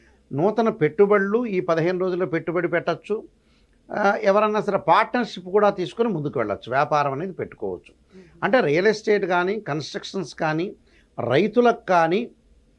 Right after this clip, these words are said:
Speaker 1: అలానే ఫ్యాన్సీ షాపుల వాళ్ళకు కానీ, ఆ బ్యూటీషియన్ సంబంధించిన వ్యక్తులకు కానీ, అవి అమ్ముతుంటారు కదా రకరకాల ఆర్టికల్స్ సంబంధించిన వస్తువులు,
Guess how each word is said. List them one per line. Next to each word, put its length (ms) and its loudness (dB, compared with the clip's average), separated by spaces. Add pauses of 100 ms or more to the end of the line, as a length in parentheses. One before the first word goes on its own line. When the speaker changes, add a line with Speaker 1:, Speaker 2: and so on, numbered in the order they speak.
(300)
Speaker 1:
అలానే 240 2
ఫ్యాన్సీ 640 0
షాపుల 440 2
వాళ్ళకు 340 2
కానీ, 280 -2 (560)
ఆ 140 2
బ్యూటీషియన్ 760 0
సంబంధించిన 500 -4
వ్యక్తులకు 440 -2
కానీ, 340 -2 (480)
అవి 140 2
అమ్ముతుంటారు 560 0
కదా 180 -2
రకరకాల 400 0 (360)
ఆర్టికల్స్ 480 -4
సంబంధించిన 440 -12
వస్తువులు, 380 -10